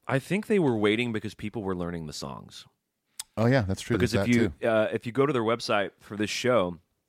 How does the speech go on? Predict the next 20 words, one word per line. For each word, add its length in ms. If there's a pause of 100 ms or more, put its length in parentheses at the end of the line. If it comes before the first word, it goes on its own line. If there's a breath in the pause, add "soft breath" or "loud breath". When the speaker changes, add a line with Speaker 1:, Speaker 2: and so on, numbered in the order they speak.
(420)
Speaker 1:
every 240
Metallica 500
Speaker 2:
<clears throat> 0
Speaker 1:
show, 380 (920 soft breath)
if 140
you 80
go 200
to 80
that 180
show 180
on 80
their 140
website, 420
you 80
can 120
see 120
pictures 520
of 180
the 80
show. 240